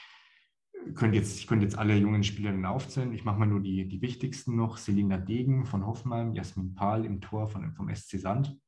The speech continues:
Ähm, ja, dann vielleicht noch Lena Übach könnte man nennen von Turbine Potsdam. Verena Zawistowska von Bayern, die war letztes Jahr schon ausgeliehen, ist jetzt nochmal ausgeliehen. Die einzige wirklich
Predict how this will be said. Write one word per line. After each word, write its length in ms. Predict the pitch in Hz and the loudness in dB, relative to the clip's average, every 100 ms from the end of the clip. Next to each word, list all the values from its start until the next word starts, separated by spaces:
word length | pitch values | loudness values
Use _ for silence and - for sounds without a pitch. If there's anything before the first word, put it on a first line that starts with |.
| - - - - _ _ _ | -20 -20 -20 -20 _ _ _
Ähm, 400 | 117 101 98 98 | -4 0 2 2
ja, 180 | 98 92 | 0 -2
dann 380 | 92 95 92 - - | -2 -2 -4 -6 -8
vielleicht 260 | 98 95 | -6 -2
noch 140 | 98 95 | -2 0
Lena 260 | 98 92 | 0 0
Übach 360 | 104 110 110 - | 0 0 0 0
könnte 200 | 107 104 | 0 2
man 160 | 104 | 2
nennen 280 | 101 104 104 | 2 2 2
von 140 | - 95 | 0 -2
Turbine 320 | 101 98 98 | -2 -2 -2
Potsdam. 520 | - 110 - 120 117 - - - - _ _ - | -4 -4 -4 -6 -6 -14 -20 -20 -20 _ _ 0
Verena 380 | 101 107 107 101 | 2 4 4 4
Zawistowska 720 | 95 95 - 117 - - 117 | 2 0 -2 -4 -2 2 2
von 320 | - 98 95 | 2 0 2
Bayern, 540 | 90 107 117 123 123 | 2 2 0 -2 -8
die 120 | - 98 | -6 0
war 100 | 95 | 2
letztes 340 | 107 - - | 0 -2 -4
Jahr 100 | 120 | -2
schon 160 | 113 101 | 0 2
ausgeliehen, 520 | 110 107 110 110 101 | 2 0 -2 -2 -2
ist 80 | 107 | -4
jetzt 120 | - | -2
nochmal 280 | 113 131 117 | 2 2 2
ausgeliehen. 600 | 120 117 120 120 120 - - - - _ - | -2 -6 -8 -8 -8 -16 -20 -20 -20 _ -14
Die 100 | - | -4
einzige 680 | 104 139 143 135 135 135 - | 2 4 4 4 4 4 0
wirklich 1000 | - - - 135 139 131 127 107 - - | -8 -10 -6 -6 -4 -2 -2 -4 -14 -20